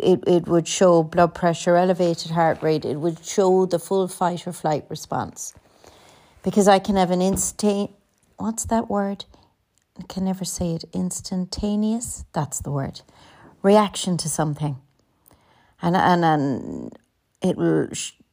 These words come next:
show on my face. Anybody that knows me well know that I have way too many expressions on my face. Um, some which are not too attractive. But there you go.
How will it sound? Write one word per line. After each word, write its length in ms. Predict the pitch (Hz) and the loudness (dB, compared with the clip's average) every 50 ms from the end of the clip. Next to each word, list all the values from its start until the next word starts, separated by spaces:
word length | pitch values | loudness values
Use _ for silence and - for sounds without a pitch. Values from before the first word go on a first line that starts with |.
| _ _ _ - | _ _ _ -10
show 320 | - - - 208 190 185 | -8 -2 2 4 6 6
on 160 | 185 175 170 | 6 6 4
my 160 | 170 165 160 156 | 4 2 0 0
face. 400 | - - 180 175 175 170 - 185 | 0 0 2 2 2 0 -2 -2
Anybody 360 | 175 170 165 165 156 160 160 | -2 -2 -2 -2 -2 0 0
that 140 | 160 160 - | -2 -2 -2
knows 300 | - 165 156 147 147 - | -2 -2 -2 -4 -4 -4
me 120 | 165 156 | -2 0
well 300 | 151 160 151 143 143 139 | 0 2 2 2 0 0
know 280 | 135 - 160 165 156 147 | -2 -2 -2 -2 -2 -2
that 240 | 135 143 127 - - | 0 0 0 2 2
I 100 | 131 151 | 2 2
have 160 | 147 139 156 | 2 0 2
way 300 | 165 170 175 165 156 151 | 4 6 6 6 6 4
too 120 | - - | 2 0
many 240 | 170 170 165 151 143 | 0 2 2 2 2
expressions 600 | - - - - - 165 156 - - - 147 139 | 0 -2 -4 -2 0 0 0 0 -4 -8 -6 -6
on 120 | 143 - 143 | -4 -4 -4
my 120 | 127 127 | -6 -6
face. 360 | - - 117 113 110 - - - - - - - - - - - - - - - - | -6 -6 -6 -6 -6 -8 -12 -16 -20 -20 -20 -20 -20 -20 -20 -20 -20 -20 -14 -6 0
Um, 420 | 190 208 190 156 117 117 131 - - - - 147 170 175 185 190 196 196 190 185 175 185 185 | 2 2 2 2 0 -2 -6 -10 -14 -14 -14 -12 -10 -8 -8 -6 -6 -8 -8 -10 -12 -10 -8
some 300 | - - - 202 143 - | -6 -4 -4 -4 -4 -4
which 240 | - 156 - - - | -6 -8 -8 -8 -8
are 120 | 135 147 | -8 -8
not 260 | 147 160 151 - - | -6 -6 -8 -8 -8
too 160 | - - - - | -10 -10 -10 -10
attractive. 640 | - - - - - - - - - - - - _ _ - - - - - - _ _ _ _ _ _ _ _ _ - | -8 -6 -8 -8 -8 -8 -12 -12 -12 -12 -14 -18 _ _ -20 -20 -20 -20 -20 -20 _ _ _ _ _ _ _ _ _ -6
But 120 | 226 208 | 0 4
there 160 | 254 269 262 | 6 6 8
you 160 | 247 220 202 | 6 4 2
go. 260 | 180 190 175 123 - | 2 2 2 2 2